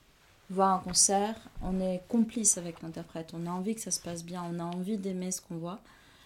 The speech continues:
Donc, euh, ça, ça me fait pas peur. Mais comme je t'ai dit tout à l'heure, quand je crée, je suis effectivement bridée un peu par, euh,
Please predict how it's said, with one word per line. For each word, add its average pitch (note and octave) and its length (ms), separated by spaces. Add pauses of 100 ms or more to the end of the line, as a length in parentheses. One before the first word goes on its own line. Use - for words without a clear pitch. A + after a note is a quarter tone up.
(400)
Donc, F#3+ 380
euh, E3+ 460
ça, G#3+ 420
ça G#3+ 160
me F#3+ 40
fait F#3 140
pas F3+ 200 (100)
peur. F#3+ 400 (180)
Mais F3 640 (1000)
comme G3 160
je F#3+ 80
t'ai F#3+ 180
dit F#3+ 160
tout - 220
à F#3+ 80
l'heure, G3+ 280
quand F#3+ 160
je F3 140
crée, G#3 480
je G3 140
suis G3+ 220
effectivement G3 600
bridée G3 360
un G3 120
peu G3+ 160
par, F3+ 360
euh, F3 120